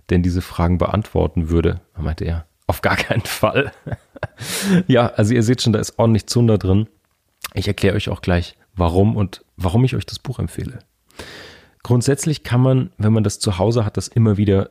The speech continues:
zücken. Entweder um Freunde oder Partner so richtig kennenzulernen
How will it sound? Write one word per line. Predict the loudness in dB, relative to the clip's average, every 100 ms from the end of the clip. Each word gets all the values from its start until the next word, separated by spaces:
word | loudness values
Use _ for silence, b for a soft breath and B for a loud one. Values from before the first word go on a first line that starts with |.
| _
zücken. | -4 -4 -6 -14 -18 _
Entweder | -2 0 2 2
um | 2 0 0 -6 -18
Freunde | -6 0 2 2 0 -2
oder | -4
Partner | -4 -4 -4 0 -2 0
so | -2
richtig | 0 0 -4 -6
kennenzulernen | -2 0 0 0 2 2 -2